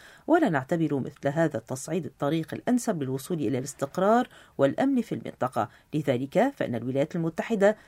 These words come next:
ستستمر في الضغط على المسؤولين الإسرائيليين واللبنانيين لاتخاذ كل الإجراءات الممكنة لخفض التصعيد، وهذا ما نقوم ب-،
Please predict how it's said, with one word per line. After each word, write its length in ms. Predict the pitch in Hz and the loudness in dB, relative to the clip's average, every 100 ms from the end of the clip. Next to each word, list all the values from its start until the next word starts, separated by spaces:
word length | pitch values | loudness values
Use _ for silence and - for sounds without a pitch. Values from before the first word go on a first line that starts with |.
| _ | _
ستستمر 640 | - 302 320 - 311 294 | 2 6 4 4 2 0
في 120 | 233 143 | 0 0
الضغط 360 | 131 139 - | 0 -2 -2
على 220 | 160 135 | -2 0
المسؤولين 500 | 123 135 - 156 151 | -2 -4 -6 -6 -2
الإسرائيليين 800 | 127 135 202 - 190 175 170 254 | -2 -4 -8 -4 -4 -2 -2 0
واللبنانيين 840 | 202 180 175 170 170 175 254 208 202 - - - | 0 0 -2 -2 -2 0 2 2 0 -6 -20 -2
لاتخاذ 560 | 147 - 156 165 156 135 | -2 0 0 2 2 0
كل 260 | - 156 | 0 0
الإجراءات 500 | 220 220 - - 226 | 0 -2 0 0 0
الممكنة 580 | 214 202 151 165 147 135 - - _ | 0 -2 -2 0 2 0 -4 -20 _
لخفض 380 | - - 151 - | -12 -2 -2 -2
التصعيد، 640 | 202 220 - 214 254 277 - _ _ | -4 -4 -2 -2 0 0 -2 _ _
وهذا 520 | 220 294 311 202 139 135 | 2 4 4 2 2 0
ما 200 | 139 127 | 0 -2
نقوم 420 | 123 - 247 247 | -4 -4 -2 -2
ب-، 200 | 196 | -4